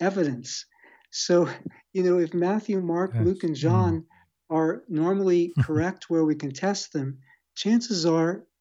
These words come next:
Speaker 1: you know, <laughs> we should, we should accept their testimony and everything else too, uh, unless we have good reason to, to do otherwise. And of course,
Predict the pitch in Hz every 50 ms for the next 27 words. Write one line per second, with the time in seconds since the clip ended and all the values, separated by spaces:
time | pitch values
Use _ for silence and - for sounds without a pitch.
0 | _ _ - 170 165 151 139 135 - - 185 175 170 - - 196 175 160 - -
1 | 165 180 190 180 - - 170 170 165 170 - - 190 190 190 - 175 165 165 -
2 | 185 185 180 - - 175 170 170 170 160 160 156 151 156 160 165 196 190 - 156
3 | 151 151 151 151 - - - 233 226 196 143 - - - - - - - - -
4 | _ _ _ _ _ - 151 151 151 180 254 - 269 254 277 285 254 180 160 170
5 | 170 165 - - 190 170 165 160 147 - 170 160 147 165 170 156 135 151 147 151
6 | 202 - _ _ _ _ _ _ - - 170 151 156 156 - - - 156 135 147
7 | 143 160 180 190 175 156 131 135 131 131 147 165 - - - 143 143 143 139 -
8 | - 156 147 -